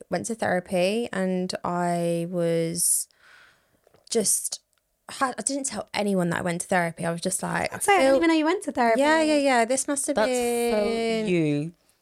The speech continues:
Speaker 1: Yeah, I
Speaker 3: That,
Speaker 1: just
Speaker 3: that's
Speaker 1: felt
Speaker 3: so
Speaker 1: like
Speaker 3: you.
Speaker 1: I was in a place at the time where X was really suffering with depression. I felt like I was talking to my friends, but it's like, how can you get proper,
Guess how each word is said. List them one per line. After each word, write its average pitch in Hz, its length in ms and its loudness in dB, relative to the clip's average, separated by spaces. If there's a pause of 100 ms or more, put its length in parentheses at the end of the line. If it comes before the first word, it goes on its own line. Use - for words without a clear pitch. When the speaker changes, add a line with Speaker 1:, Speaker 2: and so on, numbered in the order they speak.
(440)
Speaker 1:
Yeah, 320 300 6
I 320 60 4
Speaker 3:
That, 320 100 2
Speaker 1:
just 403 120 0
Speaker 3:
that's 208 140 2
Speaker 1:
felt 349 260 6
Speaker 3:
so 320 60 6
Speaker 1:
like 277 320 6
Speaker 3:
you. 185 240 0
Speaker 1:
I 285 340 4
was 277 180 2
in 254 120 0
a 247 40 -2
place 214 380 0
at - 60 -10
the 208 100 -8
time 196 540 0
where 190 360 -2 (400)
X - 320 -2
was 185 280 -6
really 202 300 -2
suffering 190 360 -4
with 185 100 -2
depression. 175 720 -2
I - 80 -6
felt 190 240 -2
like 175 420 -2 (200)
I 196 80 2
was 196 100 -4
talking 214 280 -2
to 190 120 -4
my 185 60 -2
friends, 175 400 -4
but - 120 -6
it's - 100 -4
like, - 100 -6
how 208 200 0
can 208 260 -6
you 190 100 -4
get 196 480 -10
proper, 175 600 -4